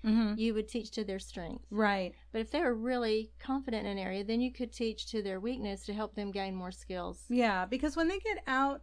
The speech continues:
Speaker 1: of, um, you know, they get out into the world, into the workplace, into college, no one there is gonna change what they do to suit
Speaker 2: Nope.
Speaker 1: somebody's
Speaker 2: <laughs>
Speaker 1: learning styles or modality.
Speaker 2: No, but I do find that if you know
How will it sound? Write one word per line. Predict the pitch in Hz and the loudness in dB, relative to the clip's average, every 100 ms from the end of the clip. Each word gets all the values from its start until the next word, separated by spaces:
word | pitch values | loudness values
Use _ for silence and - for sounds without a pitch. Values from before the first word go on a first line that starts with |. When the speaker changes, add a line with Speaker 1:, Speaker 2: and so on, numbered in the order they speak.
| - | -4
Speaker 1:
of, | 226 226 226 214 208 - - | 2 4 4 0 -6 -18 -8
um, | 202 196 190 190 226 - - - | -4 -4 -8 -10 -12 -14 -18 -6
you | 269 | 2
know, | 254 | 4
they | 262 | 4
get | 262 | 2
out | 254 | 2
into | 262 247 | 0 0
the | 247 | -2
world, | 220 214 214 208 | 0 2 2 2
into | 208 214 | -2 -2
the | 208 | -4
workplace, | 202 240 240 240 220 214 | -2 -4 -4 -2 0 -2
into | 208 190 | -4 -8
college, | 190 208 208 214 220 226 - - - - - - | -6 -2 0 0 -4 -8 -18 -20 -20 -20 -20 -8
no | 240 285 370 | 0 2 2
one | 370 254 226 | 2 2 2
there | 202 208 220 202 180 | 0 0 2 2 0
is | 208 190 | -4 -8
gonna | - 208 196 | -4 -4 -2
change | 190 - 208 196 185 - | -6 -6 -6 -6 -8 -4
what | 190 - | -6 -4
they | 202 | -4
do | 185 196 214 196 170 | -4 -2 0 0 -2
to | 196 | -6
suit | 185 - 190 - | -8 -4 -4 -4
Speaker 2:
Nope. | 208 233 | -6 -4
Speaker 1:
somebody's | 208 202 196 208 - | 0 0 2 2 2
Speaker 2:
<laughs> | |
Speaker 1:
learning | 202 196 185 | -2 -2 -4
styles | - 175 165 185 180 | -4 -4 -4 -8 -10
or | 185 190 | -6 -4
modality. | 185 185 180 165 160 190 - | -2 -2 -4 -4 -10 -16 -10
Speaker 2:
No, | 220 202 190 185 190 | -8 -6 -6 -8 -4
but | 226 | -2
I | 226 | 0
do | 240 262 | -2 -2
find | - 226 | 0 0
that | 208 196 | 0 -2
if | 220 | -4
you | 269 | -2
know | 285 247 254 214 185 180 | 2 4 4 2 0 -4